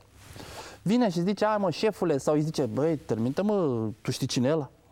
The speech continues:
Da? Și atunci întrebarea este, pentru mine, bă, cine-i de vină? Pe cine ar trebui să fiu eu supărat? Pe infractor sau pe instituția statului pe care eu o plătesc din taxele mele și care există, funcția ei este să mă apere de infractor?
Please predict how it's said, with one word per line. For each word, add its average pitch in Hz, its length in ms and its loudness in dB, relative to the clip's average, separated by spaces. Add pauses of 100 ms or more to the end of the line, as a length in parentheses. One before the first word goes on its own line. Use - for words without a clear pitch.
(380)
Da? 170 280 0 (440)
Și - 60 -2
atunci 294 180 4
întrebarea 254 440 2
este, 175 340 -2 (360)
pentru 185 240 2
mine, 151 220 2 (160)
bă, 285 100 2
cine-i 294 380 2
de 165 120 -2
vină? 117 300 -4
Pe 233 120 -2 (260)
cine 339 180 0
ar 330 80 4
trebui 254 240 2
să 214 120 0
fiu 208 120 -2
eu 190 80 2
supărat? 165 480 -2 (400)
Pe - 160 2
infractor 165 680 2 (1400)
sau 285 340 6
pe 254 140 2
instituția 220 540 2
statului 196 340 0
pe 170 80 2
care 156 200 2
eu 175 220 6
o 262 40 4
plătesc 233 400 2
din 220 120 2
taxele 185 460 2
mele 113 320 0
și - 160 -2
care 226 260 2
există, 185 600 4
funcția 269 480 4
ei 254 360 4
este 131 220 2
să 262 120 0
mă 269 220 4
apere 294 180 4
de 285 100 6
infractor? 277 560 2